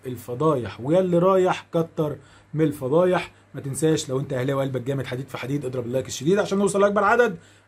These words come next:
من مشاهدينا ومتابعينا، ونخش على طول على بركة الرحمن في الفيديو بتاعنا. الاخ طارق تفويتة اللي نسي نفسه كان فوتاتي قديم في مباريات الابيض والاصفر،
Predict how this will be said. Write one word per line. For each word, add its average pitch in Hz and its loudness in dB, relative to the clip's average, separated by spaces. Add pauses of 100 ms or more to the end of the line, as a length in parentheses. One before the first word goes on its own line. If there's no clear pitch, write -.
(120)
من 131 -8
مشاهدينا 123 -6 (200)
ومتابعينا، 190 2
ونخش 175 -2
على 127 -2
طول 139 -4
على 117 -8
بركة 117 -10
الرحمن 156 -4 (300)
في 175 2
الفيديو 135 -2
بتاعنا. 113 -8
الاخ - 2
طارق 349 6
تفويتة 202 0 (720)
اللي 165 6
نسي 202 0
نفسه 180 0 (1120)
كان 165 4
فوتاتي 160 2
قديم 143 0 (720)
في 160 2
مباريات 156 2
الابيض 151 0
والاصفر، 160 0